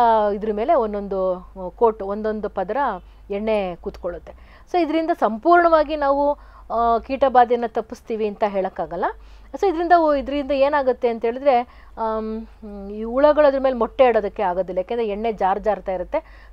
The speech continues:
So, ಆಗ, ಹಂಗಾಗಿ ಅದ್ರ ಮೇಲೆ ಮೊಟ್ಟೆ ಇಡೋದಕ್ಕೆ ಕಷ್ಟ ಆಗುತ್ತೆ. ಅಕಸ್ಮಾತ್ ಮೊಟ್ಟೆ ಇಟ್ರೂ ಕೂಡ ಅದು ಜಾರೋಗುತ್ತೆ. ಹಾಗಾಗಿ ಅದ್ರಲ್ಲಿ ಬರುವಂತಹ, ಆ, ಕೀಟಗಳು ಸಂಖ್ಯೆ ಕಡಿಮೆ ಆಗುತ್ತೆ. ಇನ್ಫೆಕ್ಷನ್ ಪರ್ಸೆಂಟೇಜ್ ಏನು ಇನ್ಫೆಕ್ಷನ್ ಆಗ್ತಾ ಇತ್ತೋ ಅದು,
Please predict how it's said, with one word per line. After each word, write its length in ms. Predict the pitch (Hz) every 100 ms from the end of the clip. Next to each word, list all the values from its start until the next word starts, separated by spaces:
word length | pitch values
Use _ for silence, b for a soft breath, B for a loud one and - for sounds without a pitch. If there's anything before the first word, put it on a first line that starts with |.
| -
So, 60 |
ಆಗ, 120 | 254 247 233
ಹಂಗಾಗಿ 400 | 214 240 240 247
ಅದ್ರ 140 | 233 226
ಮೇಲೆ 180 | 226
ಮೊಟ್ಟೆ 300 | 214 190 -
ಇಡೋದಕ್ಕೆ 440 | 233 208 196 190 -
ಕಷ್ಟ 260 | 180 -
ಆಗುತ್ತೆ. 300 | 202 180 175
ಅಕಸ್ಮಾತ್ 360 | 226 226 - 240
ಮೊಟ್ಟೆ 260 | 214 196 226
ಇಟ್ರೂ 220 | 214 208
ಕೂಡ 160 | 214
ಅದು 120 | 190 185
ಜಾರೋಗುತ್ತೆ. 580 | 190 180 190 170 165 339 B B B -
ಹಾಗಾಗಿ 380 | 262 277 269 381
ಅದ್ರಲ್ಲಿ 380 | 302 262 262
ಬರುವಂತಹ, 600 | 247 220 262 269 262 269 311 349 B B B
ಆ, 100 | 240
ಕೀಟಗಳು 520 | 311 302 311 302 320 381 - -
ಸಂಖ್ಯೆ 340 | 240 294 392
ಕಡಿಮೆ 260 | 302 220 196
ಆಗುತ್ತೆ. 300 | 170 156 170 - 233
ಇನ್ಫೆಕ್ಷನ್ 520 | 269 - 294 - 202
ಪರ್ಸೆಂಟೇಜ್ 580 | 226 226 302 294 277 226
ಏನು 180 | 233
ಇನ್ಫೆಕ್ಷನ್ 420 | 226 220 220 - 202
ಆಗ್ತಾ 240 | 175 -
ಇತ್ತೋ 200 | 170 339 359 B B B
ಅದು, 440 | 220 269 247 175